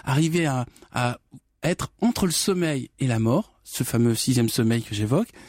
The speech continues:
qui est un endroit où vous allez avoir des expériences très fortes. Jacqueline, il va rencontrer l'homme qu'il va être dans vingt ans. Et cette idée qu'il y a une rupture, c'est-à-dire qu'on n'est plus dans la chronologie,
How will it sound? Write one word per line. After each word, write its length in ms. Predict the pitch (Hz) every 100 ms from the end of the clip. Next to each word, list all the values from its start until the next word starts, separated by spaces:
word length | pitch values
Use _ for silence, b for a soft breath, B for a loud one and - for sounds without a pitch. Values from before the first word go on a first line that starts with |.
| B B
qui 100 | -
est 20 | 170
un 80 |
endroit 400 | 151 135 170 240 -
où 80 | 151
vous 240 | 151 147
allez 300 | 139 165 233 B B
avoir 240 | - 131 185
des 80 | 135
expériences 580 | - 147 147 214 - - b b b
très 160 | - 185
fortes. 340 | - 123 - - B B B - _ - _ _ _
Jacqueline, 540 | 139 190 - 170 233 269 B B -
il 120 | 151
va 180 | 165 175
rencontrer 680 | 131 147 - 143 - 160 220 b b - -
l'homme 480 | 139 151 170 240 220 -
qu'il 160 | 147
va 160 | 127 135
être 200 | 180 131
dans 120 | 131
vingt 300 | 120 120 -
ans. 80 | 98 - _ _ _ _ _ -
Et 60 |
cette 280 | - 196 -
idée 340 | 180 143 135 B B B B
qu'il 200 | - 143 -
y 100 | 131
a 40 | 127
une 160 | 123
rupture, 600 | 117 170 160 - 151 156
c'est-à-dire 200 | - 131
qu'on 80 | 120
n'est 120 | 120
plus 140 | - 185
dans 60 |
la 80 | 139
chronologie, 540 | - 143 135 123 147